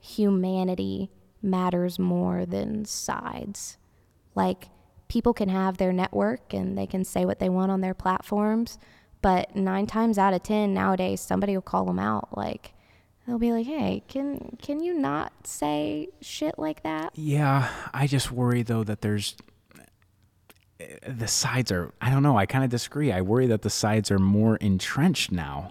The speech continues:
Speaker 1: Oh, yeah. Oh, no, they
Speaker 2: Like,
Speaker 1: absolutely
Speaker 2: like,
Speaker 1: are.
Speaker 2: they're, like, we, yeah, they're, uh, the, to, the only thing we have in common really is our biology.
Speaker 1: Yeah.
Speaker 2: And, and which I think there's a lot of meanings to the word humanity.
Speaker 1: Right.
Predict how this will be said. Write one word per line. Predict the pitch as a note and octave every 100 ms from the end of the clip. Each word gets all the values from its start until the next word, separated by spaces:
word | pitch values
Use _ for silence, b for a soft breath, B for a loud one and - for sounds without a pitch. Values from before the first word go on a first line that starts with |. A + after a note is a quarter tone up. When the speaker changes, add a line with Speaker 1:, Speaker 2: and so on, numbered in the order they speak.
| -
Speaker 1:
Oh, | D#4+
yeah. | D#4 G3+
Oh, | D#4
no, | F4 C#4+
they | A3+
Speaker 2:
Like, | A#3+ G#3+
Speaker 1:
absolutely | G#3+ C4+ A3+ G3+
Speaker 2:
like, | F3+
Speaker 1:
are. | -
Speaker 2:
they're, | A#2 A2
like, | G#2 G2+ A2 G#2
we, | A2 A#2+
yeah, | B2+ C3
they're, | A#2 A2+ -
uh, | - - A2 G#2+ - B B B -
the, | A#2+
to, | G#2 C3+ -
the | A2+ A#2
only | B2+ C3 A2+
thing | A#2 G#2+
we | G2
have | G#2 G#2 G2 G#2
in | F#2+
common | E2+ - A2 G#2 F2+
really | F2+ F2+ E2
is | E2
our | E2+ E2
biology. | D#2 E2+ E2 D#2+ D2+ D2 - -
Speaker 1:
Yeah. | F3+ -
Speaker 2:
And, | F#2+ F2+ -
and | - G#2 F#2+
which | G2 G2 - B B B -
I | A#2+
think | B2 A2+
there's | A2 G2+ - - -
a |
lot | G2 G#2 G#2
of | F#2+ F2+ D#2+
meanings | G#2 A2 G#2+ G2 -
to |
the | F2+
word | F2 F2 F2
humanity. | - F2 E2 D#2+ D#2+
Speaker 1:
Right. | A2+ -